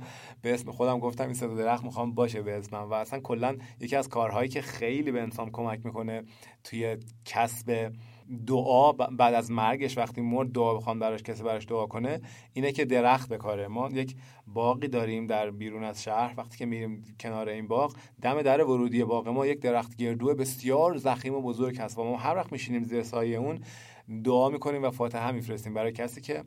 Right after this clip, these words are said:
اومده این درخت رو کاشته و اصلاً معلوم نیست کی، شاید می‌دونید دویست سال، صد سال، صد و خورده سال پیش این درخت کاشته شده و اون فردی که الان توی برزخ یا توی، آره دیگه، توی برزخ قرار داره،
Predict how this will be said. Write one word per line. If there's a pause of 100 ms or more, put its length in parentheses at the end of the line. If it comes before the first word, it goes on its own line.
(380)
اومده
این
درخت
رو
کاشته
و
اصلاً
معلوم
نیست
کی، (260)
شاید
می‌دونید
دویست
سال،
صد
سال،
صد
و
خورده
سال
پیش
این
درخت
کاشته
شده (360)
و
اون
فردی
که
الان
توی
برزخ
یا
توی،
آره
دیگه،
توی
برزخ
قرار
داره،